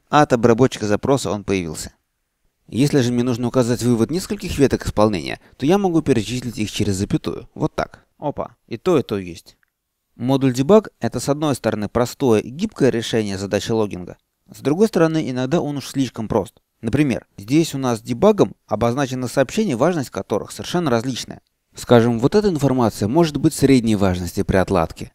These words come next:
Эта информация может быть неважной. Эта информация может быть очень важной, поскольку это ошибка, U R L не найден. При помощи дебаг задать важность каким-то образом нельзя. Кроме того, дебаг всё пишет в стандартный поток вывода,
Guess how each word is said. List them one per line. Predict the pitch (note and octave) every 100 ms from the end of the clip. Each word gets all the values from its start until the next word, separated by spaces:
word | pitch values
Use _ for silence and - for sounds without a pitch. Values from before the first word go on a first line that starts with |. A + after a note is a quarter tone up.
| -
Эта | F#3+
информация | G3+ F3+ F3+ E3+ - B2+
может | A#2+ A#2+
быть | A#2 B2
неважной. | G#2+ G2+ F#2 - - _ _ _ -
Эта | F3+ F#3
информация | D#3+ D#3+ D#3+ D3+ - D3 C#3 G#2+
может | A#2 B2
быть | B2+
очень | C3+ A#2 A2+
важной, | G#2+ F#3+ F#3
поскольку | G#2 - D#3 D3
это | B2+ A2+
ошибка, | G#2+ B2 - - -
U | F#2+ G2+
R |
L | A#2+ B2
не | A2+
найден. | A2 F2+ C#2+ - _
При | -
помощи | D#3 D3+ C#3
дебаг | C#3+ D#3 G#3+ D#3
задать | C3+ F3+ C3+
важность | F#3 F#3 D3
каким-то | - - B2+ D3
образом | D3+ C3+ A#2+
нельзя. | A#2 C#3 G#2 - _ _ _ _ _ _ _ _ _ _ _
Кроме | E3+ G#3+ G#3+
того, | F#3+ F3
дебаг | C3 A#2+ F#3+ -
всё | - D#3+
пишет | D3 B2 A#2+
в |
стандартный | - B2 B2+ A#2+ G#2
поток | G2+ B2 -
вывода, | F#3 G#3+ A2+ E2+